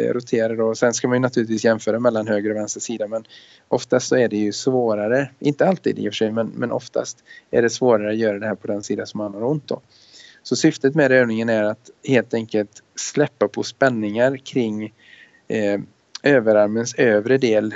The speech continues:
axelleden och upp mot skulderbladet. Och ofta har det blivit mycket spänningar när man har haft eller har ont i armen då. Och,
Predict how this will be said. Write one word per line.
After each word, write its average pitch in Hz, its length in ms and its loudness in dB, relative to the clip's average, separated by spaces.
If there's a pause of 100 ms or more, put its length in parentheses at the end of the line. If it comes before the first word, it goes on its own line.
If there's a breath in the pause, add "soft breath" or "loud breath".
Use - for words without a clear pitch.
axelleden 113 960 -2
och 110 340 -8
upp 110 140 -6
mot 107 160 -6
skulderbladet. 110 720 -2
Och 117 120 0
ofta - 220 -4
har 117 60 -2
det 117 60 0
blivit 117 300 -4
mycket 127 200 -8
spänningar 104 440 -4
när 107 80 -8
man 107 160 -6
har 120 260 2
haft - 420 -6
eller 110 240 -4
har 107 280 2
ont 107 340 -6
i 107 260 -2
armen 104 380 -2
då. 117 160 -2 (560 loud breath)
Och, 110 480 0